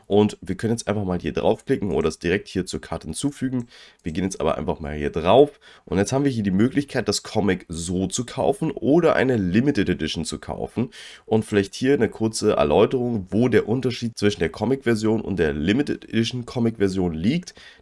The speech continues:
Die Comic-Version ist ein Nicht-N F T beziehungsweise einfach eine Möglichkeit, das Comic so zu lesen. Und die Limited Edition ist ein N F T, was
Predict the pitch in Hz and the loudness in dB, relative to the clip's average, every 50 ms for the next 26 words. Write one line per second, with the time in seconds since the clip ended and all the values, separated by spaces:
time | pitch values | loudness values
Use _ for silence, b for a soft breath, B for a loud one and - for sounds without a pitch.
0 | B - 180 - - 170 170 180 175 - 151 147 123 127 131 131 - - - 101 | B -8 -6 0 2 4 4 4 2 2 0 -2 2 2 2 2 0 0 -4 -4
1 | - - - 87 90 80 73 - - - 76 87 107 156 - - - - - - | -4 -2 0 0 0 0 -2 -6 -8 -6 -2 0 0 0 0 -2 -10 -8 -2 0
2 | 120 135 135 131 - - - 147 156 156 - 98 - - 110 113 104 90 98 82 | 2 2 2 0 -2 -8 -4 -2 -2 -2 -4 -6 -8 -4 -2 -2 -2 -2 -2 -2
3 | - - - 101 104 104 - 87 90 85 101 107 - 101 101 - - 95 85 85 | 0 0 0 0 -2 -2 -2 0 0 0 0 -2 -2 -4 -6 -4 -2 0 0 0
4 | - - - - 87 - - - 101 85 82 82 - - - - 92 87 - - | 0 -2 -6 -4 -4 -4 -4 -4 -4 -4 -4 -4 -6 -8 -6 -6 -6 -6 -4 -4
5 | 90 82 104 123 147 147 143 - 101 90 85 80 85 104 123 143 147 143 131 113 | -4 0 2 2 2 2 2 -2 -2 -2 -2 0 2 4 2 2 2 0 -2 -2
6 | 104 95 113 107 - 110 110 - - - - 82 87 - - 64 69 - - - | -2 -4 -2 -4 -2 -4 -4 -6 -6 -6 -4 -4 -4 -4 -4 -6 -6 -8 -8 -10
7 | - - 131 147 - - 202 202 - _ | -4 -2 0 0 2 2 0 0 -2 _